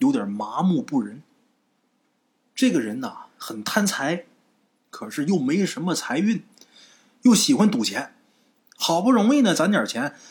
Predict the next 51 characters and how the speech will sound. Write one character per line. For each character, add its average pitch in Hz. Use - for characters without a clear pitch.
到 170
赌 147
场 -
三 -
把 113
两 131
把 -
都 -
得 139
耍 -
进 101
去， -
有 135
的 190
时 143
候 160
甚 170
至 160
说 135
还 135
得 135
李 123
老 135
三 117
接 147
济 127
他。 -
别 180
看 185
没 156
什 151
么 156
财 123
运， 147
这 139
人 110
呐 92
他 127
还 127
不 127
认 139
命。 135
有 143
一 214
次 220
呢， 110
拉 165
着 147
李 139
老 131
三 113